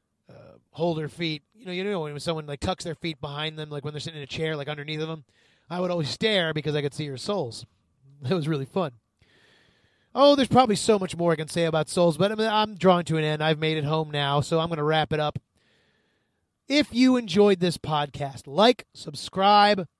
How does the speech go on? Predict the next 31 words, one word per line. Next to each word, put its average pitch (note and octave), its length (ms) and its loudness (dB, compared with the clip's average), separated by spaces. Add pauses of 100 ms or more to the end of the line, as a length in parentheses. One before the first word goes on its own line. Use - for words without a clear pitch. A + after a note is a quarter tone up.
(240)
You G#3 120 -6
can A#3 120 -6
find A3 240 0
us E3 80 -4
on F3+ 100 -2
a C3+ 60 -6 (220)
bunch B3+ 260 4
of G3 80 -2
different D#3 280 -4
platforms D#3+ 520 -4
now, D3 320 -2 (280)
um, D#3 260 -2
using F3 260 -2
Anchor, F#3+ 380 0
and F#3+ 100 -2
Anchor's F3 300 -2
been C#3 160 -10
great. D3+ 340 -2 (1080)
Um, D3 460 0 (1600)
I E3 80 -2
know F#3 100 2
we're F3+ 140 0
on E3 120 -4
Google G3 360 4
Podcasts, F#3 720 2
we're D3+ 160 -2
on C#3 140 -6
Spotify, F3 720 2
we're D#3 100 0
on C3 120 -10
Breaker, E3+ 640 -4